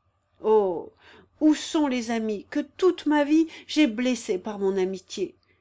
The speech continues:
Et tous, tous, savez-vous, je mens peut-être encore maintenant. Oui, à coup sûr, je mens encore.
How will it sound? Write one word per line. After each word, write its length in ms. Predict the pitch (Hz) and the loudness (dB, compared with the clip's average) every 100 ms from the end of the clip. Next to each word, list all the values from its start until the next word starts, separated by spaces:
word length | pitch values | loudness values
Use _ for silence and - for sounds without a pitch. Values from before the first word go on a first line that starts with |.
| _ | _
Et 160 | - 311 | -2 0
tous, 480 | - 427 359 - - - _ _ - | 4 6 6 0 -14 -18 _ _ 2
tous, 460 | 453 392 240 - - _ _ _ | 4 4 -2 -14 -20 _ _ _
savez-vous, 640 | - - 202 175 160 170 151 _ _ - 196 | -14 -8 -6 -4 -4 -8 -14 _ _ -20 -14
je 240 | 208 214 | -8 -2
mens 400 | 269 233 240 247 | 0 2 2 2
peut-être 560 | 233 277 285 247 196 - | -2 -2 -2 -2 -8 -8
encore 340 | 190 208 180 | -10 -8 -8
maintenant. 560 | 190 185 180 175 160 - _ _ _ _ _ | -6 -6 -6 -8 -8 -12 _ _ _ _ _
Oui, 320 | 427 440 302 | 6 8 6
à 80 | 233 | 4
coup 240 | 220 - 349 | 0 0 0
sûr, 380 | - 359 320 | 2 0 0
je 120 | 254 277 | -4 -4
mens 380 | 247 247 240 | 0 0 -2
encore. 680 | 262 277 269 302 254 208 _ | -4 -6 0 2 2 -4 _